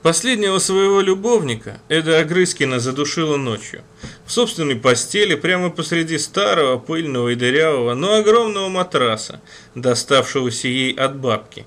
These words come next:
сошедшей с ума. И не то, чтобы она на него держала зло. Нет, просто он ей надоел до предела, опротивил.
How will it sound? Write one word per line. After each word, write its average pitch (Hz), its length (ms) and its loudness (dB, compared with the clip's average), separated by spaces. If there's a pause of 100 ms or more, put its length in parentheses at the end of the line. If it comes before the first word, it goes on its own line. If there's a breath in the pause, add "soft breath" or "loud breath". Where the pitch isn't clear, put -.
сошедшей - 640 -10
с - 120 -12
ума. 107 280 -10 (720 loud breath)
И 185 80 -2
не 240 140 0
то, 285 240 0
чтобы 269 360 0
она 262 200 2
на 254 100 0
него 254 240 0
держала 240 580 2
зло. 208 480 -4 (520 soft breath)
Нет, - 420 -8 (420 soft breath)
просто 254 420 0
он 220 120 6
ей 240 240 2
надоел 220 760 4
до 135 200 0
предела, 156 880 2
опротивил. 165 840 0